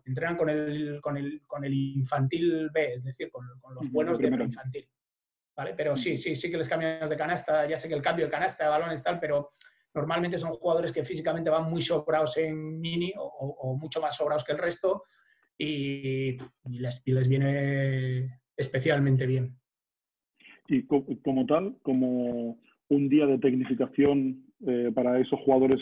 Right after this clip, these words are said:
Speaker 2: medianos, para que lleguen al siguiente nivel, o esos jugadores más talentosos para que lleguen al siguiente nivel, ¿también lo hacéis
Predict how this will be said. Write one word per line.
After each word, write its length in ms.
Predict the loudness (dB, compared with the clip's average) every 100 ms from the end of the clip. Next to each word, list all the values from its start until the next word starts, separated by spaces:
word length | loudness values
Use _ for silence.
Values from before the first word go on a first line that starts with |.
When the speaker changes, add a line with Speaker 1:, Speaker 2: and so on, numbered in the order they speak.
| 0
Speaker 2:
medianos, 680 | 2 4 6 6 6 4 0 -2
para 120 | -4 -2
que 160 | -4 2
lleguen 200 | 4 4
al 140 | 2
siguiente 320 | 0 2 2 2
nivel, 320 | 2 0 0
o 120 | -2
esos 180 | -2 -2 0
jugadores 340 | 0 0 -4
más 140 | -6 -2
talentosos 520 | -2 -2 0 -2 -2
para 160 | -4 -4
que 60 | -4
lleguen 200 | -4 -4
al 100 | -6
siguiente 320 | -6 -6 -10
nivel, 360 | -12 -8 -8 -8 _ -20 -20 _ 2
¿también 260 | 6 8
lo 100 | 6
hacéis 300 | 4 2 2